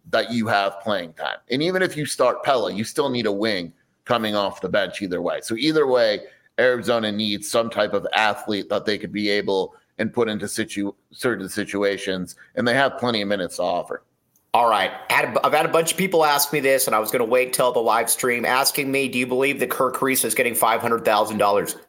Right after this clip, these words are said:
Speaker 2: No, I do not believe he's getting five hundred thousand dollars. I do believe he's getting paid. Happy for the kid, but I don't believe he's getting anything even near that. I, I spoke with somebody who, uh,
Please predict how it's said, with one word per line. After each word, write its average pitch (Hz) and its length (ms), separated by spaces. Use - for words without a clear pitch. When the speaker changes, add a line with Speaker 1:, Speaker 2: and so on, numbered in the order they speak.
Speaker 2:
No, 151 480
I 107 100
do 156 120
not 220 200
believe 160 260
he's 117 100
getting 117 220
five 107 220
hundred 92 220
thousand 87 360
dollars. 82 380
I 110 80
do 165 100
believe 247 240
he's 240 100
getting 233 220
paid. 180 400
Happy 160 320
for 185 140
the 170 60
kid, 165 360
but 135 80
I 131 40
don't 139 140
believe 156 180
he's 139 160
getting 139 260
anything 160 360
even 151 440
near 196 300
that. 123 340
I, 120 60
I 120 40
spoke - 340
with - 80
somebody 135 500
who, 120 300
uh, 107 240